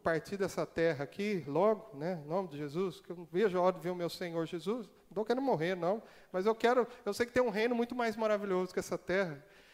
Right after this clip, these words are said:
Eu sei que meus filhos, irmãos, vão fazer diferença nessa geração. Em nome de Jesus. Aleluia. Glória a Deus.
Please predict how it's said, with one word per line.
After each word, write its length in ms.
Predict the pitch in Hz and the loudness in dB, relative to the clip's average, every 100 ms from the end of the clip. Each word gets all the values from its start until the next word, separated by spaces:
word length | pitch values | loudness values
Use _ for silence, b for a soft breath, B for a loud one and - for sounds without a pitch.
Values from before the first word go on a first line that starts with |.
| B B | B B
Eu 100 | 190 | -2
sei 140 | 220 | -2
que 80 | 220 | 0
meus 240 | 220 202 | -2 -2
filhos, 320 | - 240 240 180 | -2 -4 -4 -4
irmãos, 520 | 175 190 202 165 - | -2 -2 -2 -6 -8
vão 220 | 139 202 214 | 0 0 0
fazer 380 | - 185 160 | -2 -2 -2
diferença 640 | 160 151 160 147 151 - 143 | -6 -6 -6 -4 -6 -8 -10
nessa 280 | 139 - 135 | -10 -10 -10
geração. 640 | 143 131 - - 131 120 | -8 -10 -12 -12 -12 -8
Em 60 | 147 | -6
nome 500 | 190 226 247 240 202 | 2 6 6 4 2
de 100 | 165 | -4
Jesus. 600 | 151 151 180 180 147 - | -4 -2 0 0 0 0
Aleluia. 640 | 185 214 208 311 233 143 - B B B B - | 6 8 8 6 6 4 0 B B B B 0
Glória 260 | 175 233 | 4 4
a 40 | 202 | 8
Deus. 360 | 190 226 165 | 8 8 6